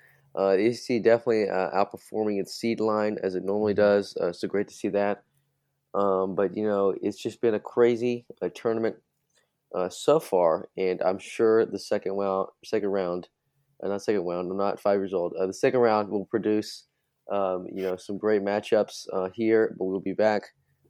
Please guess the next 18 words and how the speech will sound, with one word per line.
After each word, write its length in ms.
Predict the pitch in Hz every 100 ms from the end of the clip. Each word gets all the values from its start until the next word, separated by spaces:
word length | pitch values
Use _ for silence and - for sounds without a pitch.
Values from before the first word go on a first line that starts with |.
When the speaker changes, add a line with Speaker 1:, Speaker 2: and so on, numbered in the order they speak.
| _ -
Speaker 1:
uh, 20 |
on 460 | 85 82 85 90 92
Tuesday, 640 | - 143 139 104 95 95 - -
uh, 180 | 90 90
to 100 | -
talk 140 | 113 92
about 180 | 95 90
that. 280 | 104 104 - 95
Um, 340 | 90 85 90 _ _ _ _ _ _ -
also 180 | 101 -
gonna 100 | 101
talk 120 | 98
about 160 | 92
the 120 | - 98
M 60 |
L 60 | 95
B 120 | 98
lockout 560 | 95 104 - 104 98